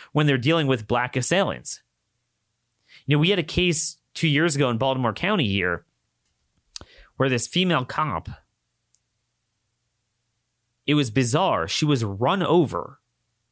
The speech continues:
by one of these typical youths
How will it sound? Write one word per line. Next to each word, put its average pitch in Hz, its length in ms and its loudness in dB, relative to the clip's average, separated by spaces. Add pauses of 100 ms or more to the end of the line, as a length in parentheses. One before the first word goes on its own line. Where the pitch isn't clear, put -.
(460)
by 123 460 0 (480)
one 127 160 0
of 143 60 0
these 120 200 0
typical 165 800 0
youths 147 640 0